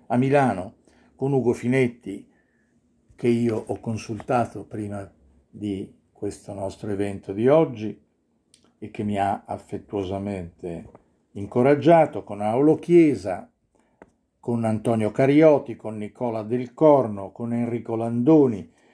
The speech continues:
con Walter Galbusera, l'abbiamo presentato lodando l'autore e il prefatore, entrambi assenti quel giorno, ma non sembrava per cause gravi. Eravamo anche in parola comunque per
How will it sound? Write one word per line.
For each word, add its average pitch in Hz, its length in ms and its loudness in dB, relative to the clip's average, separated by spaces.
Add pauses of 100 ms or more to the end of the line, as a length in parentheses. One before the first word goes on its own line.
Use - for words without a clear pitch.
(120)
con 117 180 -10
Walter 135 380 0
Galbusera, 165 840 2 (720)
l'abbiamo 139 440 0
presentato 151 720 0
lodando 107 640 -2
l'autore 143 720 4
e 135 100 0
il 123 100 0
prefatore, 117 680 -6
entrambi 147 480 0
assenti 120 540 0
quel 123 200 -4
giorno, 104 440 -4 (480)
ma 123 180 0
non 139 180 0
sembrava 120 520 0
per 107 200 -10
cause 104 500 -4
gravi. 95 440 -2
Eravamo 139 380 2
anche 139 260 0
in 131 100 -2
parola 113 440 -2
comunque 98 500 -12
per 98 320 -10